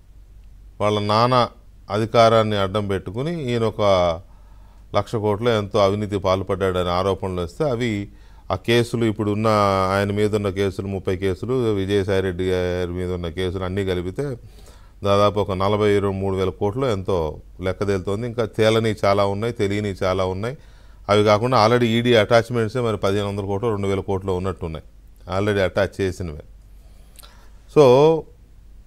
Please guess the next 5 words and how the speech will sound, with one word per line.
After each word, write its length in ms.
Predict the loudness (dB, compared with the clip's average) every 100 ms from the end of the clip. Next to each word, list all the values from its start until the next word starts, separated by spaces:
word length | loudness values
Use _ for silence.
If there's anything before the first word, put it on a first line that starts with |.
| -20 -8
ఫాదరు 680 | 2 4 6 6 6 6 6
ఆరేళ్ళు 500 | 8 8 8 6 4
ముఖ్యమంత్రిగా 800 | 0 -2 -2 -2 -2 0 0
ఉంటేనే 720 | 0 -2 -4 -2 0 0 -2 -4 -10 -2
ఇంత 560 | 0 0 6 8 8